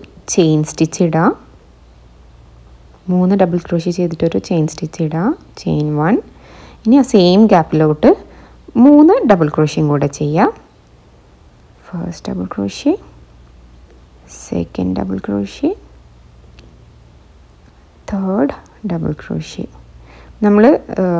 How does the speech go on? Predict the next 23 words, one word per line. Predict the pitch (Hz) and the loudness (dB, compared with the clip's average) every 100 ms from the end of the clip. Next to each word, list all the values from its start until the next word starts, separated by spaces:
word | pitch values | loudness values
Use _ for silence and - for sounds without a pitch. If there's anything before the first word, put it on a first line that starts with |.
| 165 156 165 - - - - - | 0 0 -2 -6 -12 -12 -18 -6
എന്താ | 175 175 170 | -4 -2 0
പറയുക, | 165 165 180 | 0 0 0
എല്ലാം | 185 240 359 - - | 2 2 0 -6 0
സെയിം | 214 233 277 311 | 4 6 4 2
സ്റ്റിച്ചിലേക്കാണ് | - 202 196 190 190 165 | 0 2 4 4 2 2
കേട്ടോ | 160 165 170 | 2 0 0
ചെയ്തിട്ടുള്ളത്. | 180 185 196 190 190 320 - - - - - | -2 0 0 2 4 2 0 -18 -20 -20 2
ത്രീ | 202 214 | 4 6
ഡബിൾ | 208 185 175 | 4 2 0
ക്രോഷ്യ, | 180 185 - 233 392 - - - | 2 2 2 4 4 2 -14 -2
ചെയിൻ | 185 175 175 | 0 2 2
വൺ, | 233 339 | 0 2
ത്രീ | 214 175 | 4 4
ഡബിൾ | 151 151 | 4 0
ക്രോഷ്യ. | 151 147 165 | 0 -2 0
അപ്പോൾ | 190 | 0
ഇങ്ങനെ | 208 240 233 | 2 2 2
ചെയ്യുന്നതിനൊരു | 202 190 185 190 302 - | 0 2 0 2 0 0
ഷെൽ | - 214 208 214 226 | 2 4 4 4 4
എന്നാണ് | 208 147 151 156 | 4 2 0 0
പറയുക. | 160 165 - - - - | 0 -2 -6 -18 -4 4
ഇനി | 349 302 | 4 8
ചെയ്യേണ്ടത് | 233 202 190 | 8 8 8